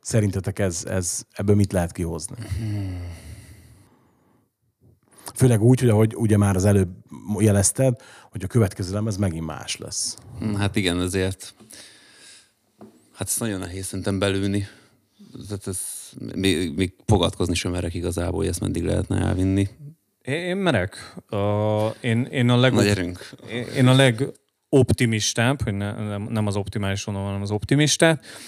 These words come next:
Speaker 3: azt is simán látom magam előtt, hogy ez mondjuk, ö, nagy fesztiválokon, mondjuk egy ilyen éjjel kettes sávban megállja a helyét, amikor még akarja az ember egy utolsót bulizni,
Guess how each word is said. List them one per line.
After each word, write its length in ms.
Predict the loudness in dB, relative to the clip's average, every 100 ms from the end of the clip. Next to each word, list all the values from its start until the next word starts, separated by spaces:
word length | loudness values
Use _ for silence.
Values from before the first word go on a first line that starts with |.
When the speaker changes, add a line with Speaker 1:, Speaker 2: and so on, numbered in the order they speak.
| -20 -6
Speaker 3:
azt 200 | -2 2
is 100 | 4
simán 260 | 6 4
látom 280 | 4 0 -2
magam 280 | 0 2 4
előtt, 240 | 4 2
hogy 140 | 0 0
ez 120 | 0
mondjuk, 400 | 0 -2 -2 -6
ö, 460 | -6 -2 0 2 0 -4 _ _ _ _ _
nagy 360 | 0 4 4 2
fesztiválokon, 920 | -4 -2 -2 0 2 2 2 -2 -2
mondjuk 440 | 0 -2 -2 -4 -4
egy 140 | -2
ilyen 360 | 2 2 2 -2 -10 -20 _
éjjel 300 | 2 2 2
kettes 420 | -2 -4 -2 -2
sávban 680 | 0 0 -2 -4 -4 -10 _ _ _
megállja 380 | -6 -4 -4 -4
a 60 |
helyét, 360 | -4 -6 -8 -10
amikor 400 | -2 0 2 0
még 180 | 2 2
akarja 360 | 2 0 -4 -6
az 100 | -8
ember 300 | -8 -8 -8
egy 140 | -8
utolsót 440 | -10 -10 -8 -8 -2
bulizni, 460 | 2 2 4 2